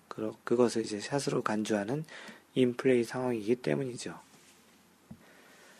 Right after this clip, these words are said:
그 인플레이 상황 중에 가장 대표적으로 공을 잡을 수 있는 곳은 퍼팅 그린입니다. 퍼팅 그린에 공이 올라간 이후에는 공을 집어들을 수 있는데요. 볼 마커라는 것도 사용하여 공을, 공의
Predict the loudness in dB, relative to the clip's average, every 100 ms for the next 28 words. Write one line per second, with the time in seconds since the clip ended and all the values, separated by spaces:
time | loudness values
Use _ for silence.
0 | -20 -18 6 10 10 10 10 12 12 12
1 | 12 10 10 8 8 6 6 6 8 10
2 | 10 10 6 6 8 6 8 6 4 0
3 | 4 8 8 6 4 2 2 0 0 2
4 | 8 8 8 6 2 2 2 0 -6 -16
5 | -16 -18 2 6 10 12 12 10 8 4
6 | 6 8 10 10 10 8 6 6 8 8
7 | 6 2 -4 -2 0 0 0 0 2 2
8 | -2 -2 -2 -2 -2 2 2 0 -6 -14
9 | -12 -14 -16 6 12 12 12 10 8 8
10 | 8 6 4 2 0 6 8 10 8 6
11 | 8 6 4 0 -4 -4 0 2 4 2
12 | 0 -6 0 4 6 4 2